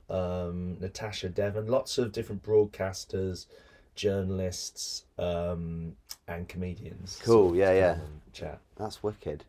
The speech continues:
Speaker 2: Um, okay, well, that's, uh, that's sort of interesting sort of step off point, isn't it? But we're interested in your, your work.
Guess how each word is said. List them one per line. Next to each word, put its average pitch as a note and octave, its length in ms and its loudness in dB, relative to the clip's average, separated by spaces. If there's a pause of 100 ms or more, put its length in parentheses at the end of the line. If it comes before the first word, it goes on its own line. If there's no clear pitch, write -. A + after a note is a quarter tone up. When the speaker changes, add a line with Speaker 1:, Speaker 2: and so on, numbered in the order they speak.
(560)
Speaker 2:
Um, A2+ 220 8
okay, B2 300 8
well, C#3+ 160 8
that's, - 400 2
uh, A2 360 6 (840)
that's - 460 -4 (500)
sort F2 340 -6
of F#2 60 -2
interesting F#2 580 -4
sort - 240 -10
of - 60 -18
step - 260 -4
off - 120 -16
point, D#2+ 200 -4
isn't G2 160 -2
it? - 100 -4
But - 240 4 (600)
we're C3 280 12
interested A2+ 400 4
in G#2 140 6
your, G2 460 8 (300)
your G2 220 2
work. F#2+ 640 4